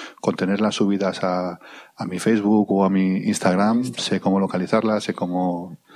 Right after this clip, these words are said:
Speaker 1: sé cómo, sé, sé cómo tenerlas ac-, accesibles". ¿Qué, qué te parece esa manera, más allá de, de el tema que has comentado en Google de la, de la privacidad, ¿no?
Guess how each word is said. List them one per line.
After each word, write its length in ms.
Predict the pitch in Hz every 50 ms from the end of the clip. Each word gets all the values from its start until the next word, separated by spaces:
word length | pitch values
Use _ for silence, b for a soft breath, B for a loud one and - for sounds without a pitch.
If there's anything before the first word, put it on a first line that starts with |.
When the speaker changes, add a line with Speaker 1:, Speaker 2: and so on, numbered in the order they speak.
| B B B B
Speaker 1:
sé 160 | - - 101
cómo, 460 | - - 90 90 92 90 90 90 90 87
sé, 180 | - - 95 - -
sé 120 | - -
cómo 200 | 90 - 98 98
tenerlas 400 | - 95 92 95 98 92 - -
ac-, 180 | 90 87 - B B B B B B B B
accesibles". 640 | 120 104 - - 123 - 117 113 107 113 117 - B B B B B B B B _ _ - - - -
¿Qué, 120 | - 131 131 143 - - - - - _ _
qué 100 | - 143
te 80 | 139 160
parece 280 | 139 127 123 110 113
esa 120 | 107 - 113
manera, 380 | 104 101 98 101 104 107 107
más 260 | - 123 113 120 120 135
allá 240 | 131 127 127 123
de, 300 | 117 110 104 101 101 107 -
de 380 | 110 101 95 98 98 107 98
el 100 | 107 95
tema 260 | - 110 104 104 101 95
que 280 | - 98 95 95 92
has 200 | 95 - 101 92
comentado 360 | - 110 101 98 - 101 95
en 80 | 92 92
Google 260 | 98 101 98 95 92
de 80 | 90 92
la, 380 | 90 90 87 87 87 87 90 98
de 160 | 101 95 92
la 140 | 92 90 -
privacidad, 560 | - 98 92 90 - - 98 98 101 107 104
¿no? 240 | 98 110 147 -